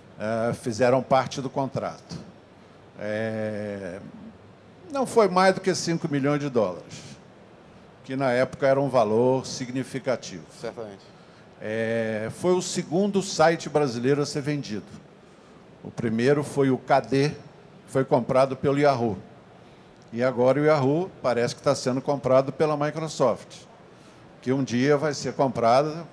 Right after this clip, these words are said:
Speaker 1: pela Samsung. E a Samsung um dia vai ser comprada por não sei quem, possivelmente por uma empresa que um de vocês aqui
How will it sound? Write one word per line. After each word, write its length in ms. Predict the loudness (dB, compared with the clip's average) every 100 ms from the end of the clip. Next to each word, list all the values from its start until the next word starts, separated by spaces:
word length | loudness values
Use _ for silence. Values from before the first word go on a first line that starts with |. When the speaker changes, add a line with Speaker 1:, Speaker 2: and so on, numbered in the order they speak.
| -6
Speaker 1:
pela 220 | -2 -2
Samsung. 720 | -2 -6 -6 -4 -2 -2 -6 -14 -20 -20 -20 -20 -20 -20 -8
E 120 | -4
a 80 | -2
Samsung 640 | -2 -6 -4 -2 -2 0
um 80 | -2
dia 280 | 0 2 2
vai 200 | 2 0
ser 220 | 0 0
comprada 640 | 0 -2 2 4 4 0
por 240 | -2 -2 0
não 220 | 0 -2
sei 200 | -2 -6
quem, 360 | -4 -6 -6 -10 -20 -20 -20 -20 -18 -12
possivelmente 800 | -10 -6 -4 -2 0 -2 -4
por 140 | -6 -4
uma 160 | -4
empresa 480 | -4 -4 -2 -2 -6
que 140 | -10 -6
um 120 | -4
de 60 |
vocês 480 | -2 -2 0 0 0
aqui 340 | -2 -4 -10